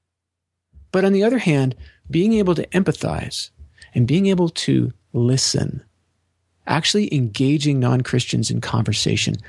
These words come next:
actually listening, might change the way they do their theology and might change how they apply their exegesis,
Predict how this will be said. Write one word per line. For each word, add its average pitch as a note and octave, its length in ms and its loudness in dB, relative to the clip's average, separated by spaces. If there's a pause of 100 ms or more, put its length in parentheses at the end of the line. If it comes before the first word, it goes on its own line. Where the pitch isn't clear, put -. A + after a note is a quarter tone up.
(140)
actually D#3+ 380 0
listening, A#2+ 640 -2 (840)
might D3+ 320 2
change F3 380 0
the C3+ 100 -2
way C3 200 2
they A#2+ 140 2
do C3 200 0
their E3 140 0
theology A2+ 680 0 (300)
and C3 180 0
might G3+ 200 2
change G#3 340 2
how D#3 200 0
they C#3+ 120 2
apply D3+ 400 0
their C3 160 2
exegesis, - 800 -2